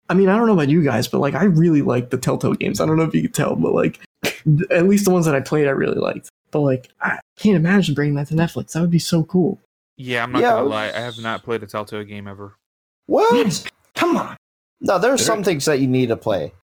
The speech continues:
Speaker 4: Yeah, there are
Speaker 1: Walking
Speaker 4: some
Speaker 1: Dead
Speaker 4: good
Speaker 1: season
Speaker 4: Telltale
Speaker 1: one.
Speaker 4: games.
Speaker 1: Walking Dead season one. That's, and maybe The Wolf Among Us. I really like that
Speaker 3: Yes.
Speaker 1: one.
Speaker 3: Tales from the Borderlands, if you like Borderlands.
Speaker 1: Yeah, that one too.
Speaker 4: Yeah. Yeah. Those are all really good ones. Um,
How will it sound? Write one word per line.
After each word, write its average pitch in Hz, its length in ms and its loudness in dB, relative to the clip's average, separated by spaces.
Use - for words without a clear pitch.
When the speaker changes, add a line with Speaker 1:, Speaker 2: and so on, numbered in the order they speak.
Speaker 4:
Yeah, 104 80 0
there 123 100 0
are 220 40 0
Speaker 1:
Walking - 140 -2
Speaker 4:
some 151 60 2
Speaker 1:
Dead 147 80 0
Speaker 4:
good 139 100 0
Speaker 1:
season - 160 0
Speaker 4:
Telltale - 100 0
Speaker 1:
one. - 80 -4
Speaker 4:
games. - 340 -6
Speaker 1:
Walking 147 280 0
Dead 147 180 0
season 143 320 2
one. - 180 -4
That's, 135 320 -4
and 151 100 4
maybe 180 180 4
The 175 80 2
Wolf 160 200 0
Among 143 240 0
Us. - 240 -6
I - 60 -2
really 147 260 2
like - 180 0
that - 160 -2
Speaker 3:
Yes. - 0 -
Speaker 1:
one. - 360 -8
Speaker 3:
Tales 156 280 0
from 151 180 2
the 127 60 -2
Borderlands, 120 540 0
if 110 80 -10
you 110 80 -2
like 104 180 -2
Borderlands. 98 680 -8
Speaker 1:
Yeah, 127 240 0
that 131 140 -4
one 131 120 -2
too. 190 140 -4
Speaker 4:
Yeah. - 180 -4
Yeah. - 200 -8
Those 117 180 0
are 107 100 0
all 101 120 0
really 98 180 -4
good 98 160 -4
ones. 95 260 -8
Um, 95 480 -2